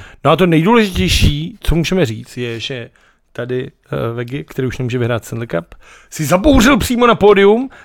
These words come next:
celý z toho dělal storíčko, že vám ho tady pustí, ale jako to zapomněl nahrát.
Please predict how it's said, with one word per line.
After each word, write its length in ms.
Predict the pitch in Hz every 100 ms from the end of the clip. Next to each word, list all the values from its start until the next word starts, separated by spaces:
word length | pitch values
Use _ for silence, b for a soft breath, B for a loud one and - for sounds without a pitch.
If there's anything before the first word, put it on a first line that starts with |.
| -
celý 300 | 185 262 262
z 60 |
toho 180 | - 233
dělal 200 | 226 233
storíčko, 440 | - 190 180 - 208
že 80 | 196
vám 120 | 190
ho 100 | 196
tady 140 | 190
pustí, 440 | - 147 - 214 - _ 185
ale 240 | 185 170
jako 240 | 160 175 165 -
to 80 | -
zapomněl 360 | 143 147 135 117
nahrát. 260 | 101 101